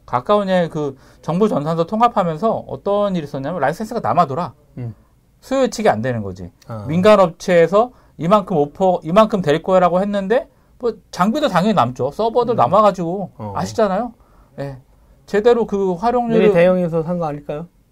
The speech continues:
Speaker 1: 아니, 그, 뭐, 클라우드
Speaker 2: 트래픽이
Speaker 1: 있잖아. 클라우드 있잖아. 이제 클라우드인데 또 클라우드 장비 사야 된다 그러고. 그러니까 뭐냐면,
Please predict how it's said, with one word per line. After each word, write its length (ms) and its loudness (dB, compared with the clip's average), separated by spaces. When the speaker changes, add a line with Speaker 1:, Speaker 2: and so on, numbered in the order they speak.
Speaker 1:
아니, 280 -8
그, 260 -6
뭐, 140 -12
클라우드 260 2
Speaker 2:
트래픽이 280 2
Speaker 1:
있잖아. 200 -6
클라우드 320 2
있잖아. 220 -4
이제 280 0
클라우드인데 540 4
또 100 -2
클라우드 340 2
장비 260 0
사야 120 2
된다 220 -4
그러고. 240 -6
그러니까 240 -2
뭐냐면, 540 0